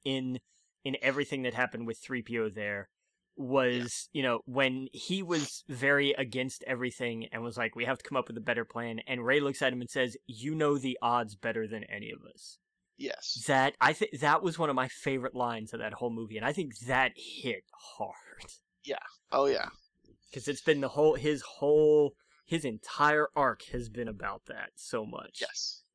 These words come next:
Speaker 1: And it's one of his favorite, "Never tell me the odds." Thanks, Han. But I
Speaker 2: Yes.
Speaker 1: just,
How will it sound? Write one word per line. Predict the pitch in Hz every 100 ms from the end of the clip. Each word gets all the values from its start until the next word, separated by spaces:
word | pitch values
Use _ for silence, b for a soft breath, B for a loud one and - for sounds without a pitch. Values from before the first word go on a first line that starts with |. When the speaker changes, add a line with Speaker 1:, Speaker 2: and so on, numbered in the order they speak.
| _
Speaker 1:
And | 127
it's | 120 -
one | 127
of | 120
his | 120 120
favorite, | 131 117 113
"Never | 135 151 139 123
tell | 127 120
me | 113
the | 110 -
odds." | 104 - - -
Thanks, | 139 107 -
Han. | 107 95 95 _ _ _ _
But | 123 -
I | 117
Speaker 2:
Yes. | 139
Speaker 1:
just, | 131